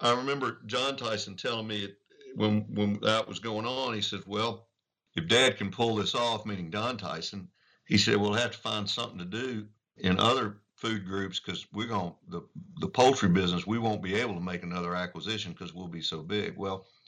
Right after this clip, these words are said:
we did pull it off. It was a spectacular success for Tyson. And of course, they did go on to significantly expand their pork operations and their beef operations.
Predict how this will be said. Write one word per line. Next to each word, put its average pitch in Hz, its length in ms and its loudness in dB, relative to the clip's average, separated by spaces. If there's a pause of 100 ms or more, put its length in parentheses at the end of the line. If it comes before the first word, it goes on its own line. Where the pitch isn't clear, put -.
(800)
we 107 100 6
did 127 280 8
pull 117 200 6
it 107 80 2
off. 98 300 0
It 85 120 -4
was 85 140 -10
a 82 60 -8
spectacular 110 840 -6
success 98 480 -6
for - 160 -16
Tyson. 90 560 -8 (420)
And 98 140 10
of 92 80 6
course, 101 400 6
they 98 160 2
did 110 200 -2
go 95 160 0
on 92 380 -2 (120)
to 90 280 -4 (140)
significantly 98 1160 -4 (420)
expand 104 500 2
their 82 80 -6
pork 104 380 0
operations 92 680 -6
and 82 100 -12
their 80 100 -12
beef 101 340 -8
operations. - 800 -10